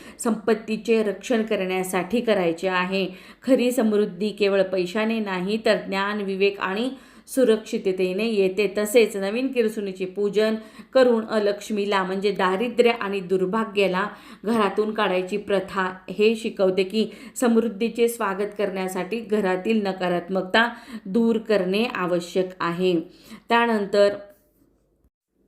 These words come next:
दिवाळी हा सण अंधारावर प्रकाशाचा आणि वाईटावर चांगल्याचा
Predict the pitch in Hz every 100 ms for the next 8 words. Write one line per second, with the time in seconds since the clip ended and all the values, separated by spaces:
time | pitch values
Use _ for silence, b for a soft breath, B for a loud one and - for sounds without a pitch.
0 | _ _ _ _ _ - 226 226 269 320
1 | 240 208 - 202 180 - 190 185 208 196
2 | 185 185 180 175 175 220 214 262 - -
3 | 190 180 175 170 180 175 170 B B B
4 | - 196 175 180 180 175 214